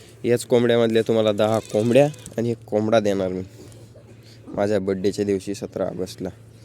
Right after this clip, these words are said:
जर कोणाला लागत असेल तर आपल्या कमेंटच्या याच्यामध्ये सहभागी होत राहा, बाकी काही नाही. अ, एक जण म्हणत होता, "कमेंटची लालच चांगली दिली मित्र." लालच वगैरे काही नाही, माझ्याकडून सप्रेम भेट असणार.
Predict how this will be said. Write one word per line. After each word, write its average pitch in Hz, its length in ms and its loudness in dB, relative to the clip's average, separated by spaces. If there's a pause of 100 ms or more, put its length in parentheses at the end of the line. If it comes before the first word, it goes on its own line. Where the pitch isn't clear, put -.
(380)
जर 98 160 0
कोणाला 101 400 -2
लागत 95 340 -2
असेल 117 240 -6 (640)
तर 92 320 -6
आपल्या 95 400 -6 (800)
कमेंटच्या 117 840 2
याच्यामध्ये 104 580 -2
सहभागी 101 500 -2
होत 117 260 0
राहा, 98 140 0
बाकी 90 280 -6
काही 101 220 -2
नाही. 92 140 -6 (1200)
अ, 107 80 -2 (380)
एक 123 220 2
जण 131 220 2
म्हणत 113 300 2
होता, 113 180 -4 (100)
"कमेंटची 117 420 2
लालच 113 280 4
चांगली 117 340 2
दिली 110 220 0
मित्र." 104 220 -4 (800)
लालच 135 280 4
वगैरे 135 300 0
काही 127 160 -2
नाही, 135 140 -4
माझ्याकडून 123 440 -2
सप्रेम 120 400 -4
भेट 110 160 0
असणार. 110 280 -4